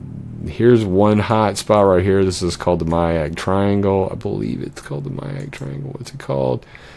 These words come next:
Semipla-, Palantinsk.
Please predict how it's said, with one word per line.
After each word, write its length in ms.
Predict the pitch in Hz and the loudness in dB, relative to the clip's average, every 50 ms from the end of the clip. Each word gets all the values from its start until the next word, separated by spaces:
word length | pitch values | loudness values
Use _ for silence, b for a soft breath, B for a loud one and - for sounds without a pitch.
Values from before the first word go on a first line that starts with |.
| B B | B B
Semipla-, 1600 | - - - - 135 147 151 156 156 147 143 143 139 135 131 123 123 - - - - 104 101 101 101 98 95 95 92 92 92 101 - - _ - - 143 120 - _ | -6 -4 2 4 6 6 6 8 8 8 8 8 8 8 8 6 4 0 -10 -2 2 4 4 6 6 6 6 6 4 2 0 -4 -10 -18 _ -16 -12 -12 -12 -8 _
Palantinsk. 1300 | - - 113 117 123 123 117 113 110 107 101 - - 117 101 87 78 - - - - - - - - - | -2 2 4 6 6 6 6 6 4 2 0 -2 -4 -2 -2 -2 -4 -6 -10 -12 -10 -8 -8 -8 -8 -10